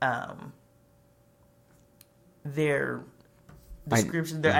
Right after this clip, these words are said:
Speaker 1: I Ds to be known, things of that nature. So, you know, it's, when people say, "Well, no, I don't think that's,"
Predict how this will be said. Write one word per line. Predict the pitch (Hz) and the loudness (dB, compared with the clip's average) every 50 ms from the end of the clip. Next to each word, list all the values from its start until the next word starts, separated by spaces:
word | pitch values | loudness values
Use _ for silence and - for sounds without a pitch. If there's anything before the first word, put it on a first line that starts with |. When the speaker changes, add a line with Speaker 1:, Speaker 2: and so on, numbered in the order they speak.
| 156 165 180 | 4 4 4
Speaker 1:
I | 180 | 2
Ds | 185 190 185 170 | 0 0 -2 -4
to | 160 | -4
be | 147 143 139 | -6 -4 -2
known, | 151 151 139 135 135 143 | 0 0 0 0 -2 -4
things | 143 165 170 170 165 | -4 -4 -4 -4 -4
of | 151 147 | -2 0
that | 151 170 165 - | 2 0 0 0
nature. | 131 131 - 139 | -6 -6 -6 -8
So, | 135 - 160 143 139 | -6 -2 0 0 0
you | 123 - 160 156 | 0 -2 -4 -4
know, | 147 139 139 131 | -2 -2 0 0
it's, | 143 165 156 160 - - - - - - _ - - - - - - - _ - _ - _ _ _ _ _ _ _ _ _ _ _ _ - | 0 0 0 -2 -6 -12 -12 -12 -12 -16 _ -20 -20 -20 -20 -20 -20 -20 _ -20 _ -20 _ _ _ _ _ _ _ _ _ _ _ _ -4
when | 156 160 160 | -2 0 0
people | 151 185 190 180 156 | 0 -2 -2 -2 -4
say, | 165 - 156 139 135 131 123 | -2 2 4 4 4 4 2
"Well, | 113 120 127 120 123 | 0 0 0 0 0
no, | 123 123 120 | 0 0 0
I | 117 117 117 | 0 0 0
don't | 113 117 120 - | 0 -2 -6 -6
think | - 120 120 120 | -8 -8 -8 -4
that's," | - 117 120 - | -6 -6 -6 -6